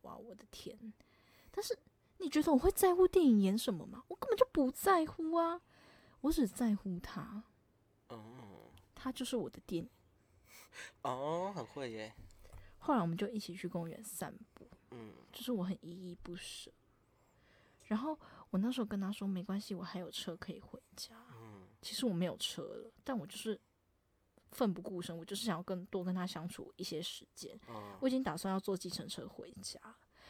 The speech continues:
Speaker 1: 然后就问我说，“你对我这个人有什么看法？”我就说，“你是一个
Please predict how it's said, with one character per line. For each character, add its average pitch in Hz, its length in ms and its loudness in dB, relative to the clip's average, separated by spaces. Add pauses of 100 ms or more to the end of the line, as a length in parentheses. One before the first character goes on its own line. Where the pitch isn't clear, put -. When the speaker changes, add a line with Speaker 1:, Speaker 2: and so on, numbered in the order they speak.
(200)
Speaker 1:
然 262 120 2
后 294 40 2
就 320 160 -2
问 294 140 0
我 180 100 0
说 214 220 0
，“你 196 160 0 (140)
对 285 100 2
我 - 140 0
这 - 120 -10
个 175 140 -6
人 - 260 -12
有 - 140 -14
什 - 180 -12
么 - 140 -20
看 - 220 -14 (200)
法？” - 120 -20 (720)
我 190 80 2
就 269 120 0
说 302 240 -2
，“你 233 160 4
是 185 240 -2
一 165 120 -10
个 - 400 -8